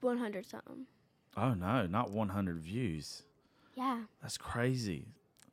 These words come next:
Speaker 1: Um, I don't wanna talk to you 'cause I'm not the one that has got my account banned before.
Speaker 2: You do have a point there, dickhead. Um,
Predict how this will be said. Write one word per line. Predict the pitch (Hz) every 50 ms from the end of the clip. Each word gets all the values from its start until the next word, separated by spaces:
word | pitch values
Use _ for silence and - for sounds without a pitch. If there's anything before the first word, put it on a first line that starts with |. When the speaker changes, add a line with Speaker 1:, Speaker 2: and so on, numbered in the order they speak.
| _ _
Speaker 1:
Um, | - 240 233 226 226 233 - - - - - - - - - - -
I | 240 240 277
don't | 330
wanna | 381 403 415 403 -
talk | - - 262 220 240 254 - _ _ - - - - -
to | - 277
you | 262 254 254 254 254
'cause | - - 233 226 254 - -
I'm | 226 233 262
not | 294 330 330 -
the | 339
one | 320 302 285 277
that | 262 240
has | 247 254 233 233
got | - 226 196 123
my | 190 202 196 202
account | 208 - - 233 208 170 - -
banned | - 180 165 143 151 160 151 -
before. | - 226 - - - - 69 60 62 - 269 - - - - _ _ _ _ _ _ _ _ _ _ _ _ _ _ _ _ _ _ _ _ _ _ _ _ _ _ _ _ _
Speaker 2:
You | 117 113
do | 123 127
have | 123 117 113
a | 95
point | - 110 98 92 90 -
there, | 95 -
dickhead. | 101 - - - - 90 98 - - - - - - _ - - - - - - _ -
Um, | 143 151 156 151 143 139 131 117 107 101 -